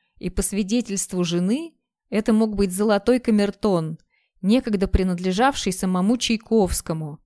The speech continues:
о котором даже равнодушный к музыке Евграф Никанорович слышал, и доставшийся Щеголеву по наследству от какого-то дальнего родственника.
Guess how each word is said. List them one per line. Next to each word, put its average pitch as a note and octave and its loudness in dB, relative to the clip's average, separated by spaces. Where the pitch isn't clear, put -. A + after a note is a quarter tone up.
о - -14
котором G3+ 0
даже G3 0
равнодушный G3 -2
к - -14
музыке G#3 0
Евграф F#3 0
Никанорович F3+ -4
слышал, D#3+ -8
и G3 -6
доставшийся G3 -2
Щеголеву G3+ 0
по - -2
наследству G3+ -2
от - -8
какого-то A#3 -2
дальнего F#3+ -2
родственника. D#3+ -8